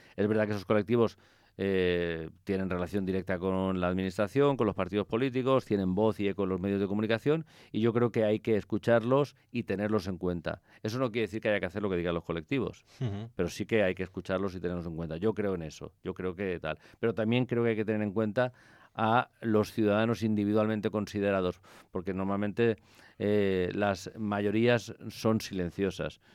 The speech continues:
Speaker 1: Siempre
Speaker 2: Mm.
Speaker 1: hay minorías muy ruidosas,
Speaker 2: Ujú.
Speaker 1: eh, en positivo o en negativo, y unas
Speaker 2: Mm.
Speaker 1: mayorías silenciosas que tienen opinión, que tienen criterio, pero que no se organizan colectivamente para defender un interés.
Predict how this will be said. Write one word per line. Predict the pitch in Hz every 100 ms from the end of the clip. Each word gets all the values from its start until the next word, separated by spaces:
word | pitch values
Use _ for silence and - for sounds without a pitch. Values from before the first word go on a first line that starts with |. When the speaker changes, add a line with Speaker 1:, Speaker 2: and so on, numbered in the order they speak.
| _
Speaker 1:
Siempre | - 95 92 104
Speaker 2:
Mm. |
Speaker 1:
hay | 101
minorías | 104 104 113
muy | 95 98 104
ruidosas, | 107 104 117 - 117 139 - - -
Speaker 2:
Ujú. | 101
Speaker 1:
eh, | 95 95
en | 87
positivo | 90 85 78 120 117
o |
en | 107
negativo, | 127 110 107 123 123 131
y | 117
unas | 113 113
Speaker 2:
Mm. |
Speaker 1:
mayorías | 110 110 117 107
silenciosas | 113 110 123 113 123 - - - _
que | -
tienen | 92 113 117
opinión, | 113 113 120 127 123
que | 107
tienen | 90 117 117
criterio, | 107 104 123 123 131 143 - - - _ -
pero | 104 95
que | 95
no | 107
se | 101 113 107
organizan | 104 101 107 110 104
colectivamente | 104 98 90 98 101 98 101
para | 101 98 95 95
defender | 95 98 98
un | 98
interés. | 95 90 127 120